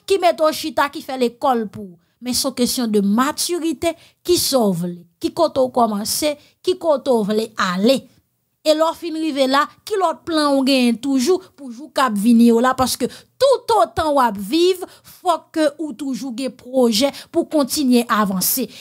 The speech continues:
Immédiatement ouais, ou rive un côté, ou pas aucun l'autre plan. Parce que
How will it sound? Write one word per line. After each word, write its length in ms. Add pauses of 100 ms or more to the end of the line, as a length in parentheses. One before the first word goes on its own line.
(100)
Immédiatement 1000
ouais, 180 (180)
ou 120
rive 260
un 140
côté, 480
ou 100
pas 240
aucun 540
l'autre 320
plan. 320 (1000)
Parce 180
que 100